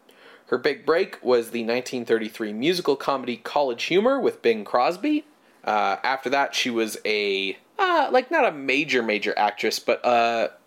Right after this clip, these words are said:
a leading lady in B movies. Like, she'd be supporting actress in A movies, lead actress in B movies.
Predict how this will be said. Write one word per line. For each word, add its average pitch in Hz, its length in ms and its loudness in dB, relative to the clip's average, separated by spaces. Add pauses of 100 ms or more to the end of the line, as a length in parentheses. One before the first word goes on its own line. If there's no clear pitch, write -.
(240)
a 143 100 4
leading 202 420 0
lady 160 400 0
in 123 240 0
B 113 220 -4
movies. - 760 -12 (340)
Like, 104 120 0
she'd 104 240 -2
be 104 180 -2
supporting 165 580 0
actress 143 480 0
in 123 220 -4
A 117 200 0
movies, 110 720 -2 (320)
lead 123 560 0
actress 104 500 -2
in 101 220 -10
B 90 240 -10
movies. 73 720 -14